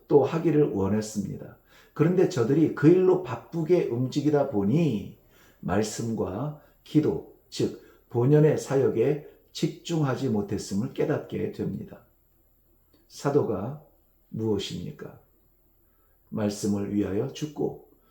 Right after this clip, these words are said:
기도하며 그 길을 걸어내야 하는 사람들인데 말이죠.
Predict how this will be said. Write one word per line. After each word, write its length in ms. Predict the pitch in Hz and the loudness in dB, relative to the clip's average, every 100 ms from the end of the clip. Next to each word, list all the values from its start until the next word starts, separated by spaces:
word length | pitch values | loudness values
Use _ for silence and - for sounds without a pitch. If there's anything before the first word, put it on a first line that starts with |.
| _ _ | _ _
기도하며 800 | - 170 175 143 123 143 160 104 - _ _ - - | -2 2 4 4 0 -2 -2 -6 -14 _ _ -20 -12
그 180 | - 104 | -8 -4
길을 300 | 110 123 - | 0 0 -2
걸어내야 540 | 135 156 160 151 127 | -2 0 2 2 0
하는 360 | 117 156 92 - - _ | -2 -2 -4 -8 -18 _
사람들인데 720 | - 117 104 98 98 95 127 | -10 -6 -4 -4 -6 -6 -6
말이죠. 380 | - - - | -6 -10 -12